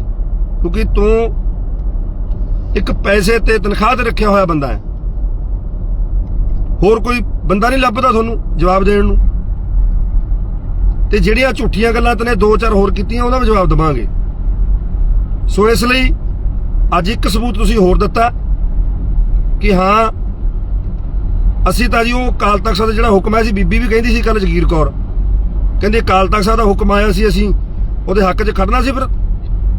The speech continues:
ਗੱਲ ਤਾਂ ਇਹੋ ਆ, ਬਾਕੀ ਲੀਡਰ ਵੀ ਤਾਂ ਇਹੀ ਕਹਿੰਦੇ ਸੀ। ਅਕਾਲ ਤਖਤ ਸਾਹਿਬ ਤੋਂ ਤੁਹਾਨੂੰ ਪੁੱਛਿਆ ਤਾਂ ਫਿਰ ਇਹੀ ਗਿਆ ਸੀ ਸਿੰਘ ਸਾਹਿਬਾਨ ਵੱਲੋਂ ਕਿ ਤੁਸੀਂ ਉਹ ਮਾਫੀ ਦੇ ਹੱਕ 'ਚ ਬਿਆਨ ਦਿੱਤੇ ਕਿ ਨਹੀਂ ਦਿੱਤੇ,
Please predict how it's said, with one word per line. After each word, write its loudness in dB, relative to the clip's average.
ਗੱਲ 0
ਤਾਂ 0
ਇਹੋ 4
ਆ, 2
ਬਾਕੀ -2
ਲੀਡਰ 0
ਵੀ -4
ਤਾਂ 0
ਇਹੀ 2
ਕਹਿੰਦੇ 0
ਸੀ। -4
ਅਕਾਲ 2
ਤਖਤ -2
ਸਾਹਿਬ 0
ਤੋਂ 0
ਤੁਹਾਨੂੰ -2
ਪੁੱਛਿਆ -2
ਤਾਂ 0
ਫਿਰ 2
ਇਹੀ 0
ਗਿਆ 0
ਸੀ -4
ਸਿੰਘ -4
ਸਾਹਿਬਾਨ 0
ਵੱਲੋਂ 0
ਕਿ -2
ਤੁਸੀਂ 0
ਉਹ 0
ਮਾਫੀ 0
ਦੇ 2
ਹੱਕ -2
'ਚ -6
ਬਿਆਨ 0
ਦਿੱਤੇ 0
ਕਿ -4
ਨਹੀਂ 0
ਦਿੱਤੇ, -6